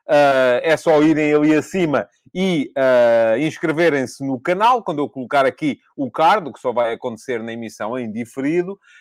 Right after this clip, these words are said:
Ahm, sigam, sigam o canal, inscrevam-se, ah, ativem as notificações e, se o fizerem, quando chegar a surpresa, vai ser por aqui,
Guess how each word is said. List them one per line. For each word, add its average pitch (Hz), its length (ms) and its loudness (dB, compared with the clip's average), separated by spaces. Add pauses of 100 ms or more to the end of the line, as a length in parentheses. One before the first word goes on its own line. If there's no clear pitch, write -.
(120)
Ahm, 151 580 2
sigam, 190 500 0
sigam 180 460 -2
o 160 60 0
canal, 160 640 2
inscrevam-se, 165 1040 -2 (260)
ah, 151 500 4
ativem 170 480 -2
as 135 100 -2
notificações 143 960 -6 (200)
e, 190 320 -8
se 143 200 -10
o 123 60 -6
fizerem, 135 540 -6
quando 127 240 -10
chegar 117 300 -4
a 113 80 -6
surpresa, 127 480 -8
vai 113 140 -4
ser 101 140 -12
por 113 180 -12
aqui, 120 320 -12